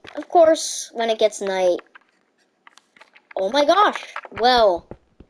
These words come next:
guys, in this video, we did manage to get iron.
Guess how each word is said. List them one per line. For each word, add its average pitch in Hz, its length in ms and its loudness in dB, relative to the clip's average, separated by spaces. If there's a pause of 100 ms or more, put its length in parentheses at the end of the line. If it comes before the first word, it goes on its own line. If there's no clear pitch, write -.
(460)
guys, 214 580 2 (480)
in 190 120 -10
this 269 200 2
video, 320 560 2
we 262 240 0
did 277 420 0
manage 285 500 0
to 269 100 -4
get 285 180 2
iron. 254 420 2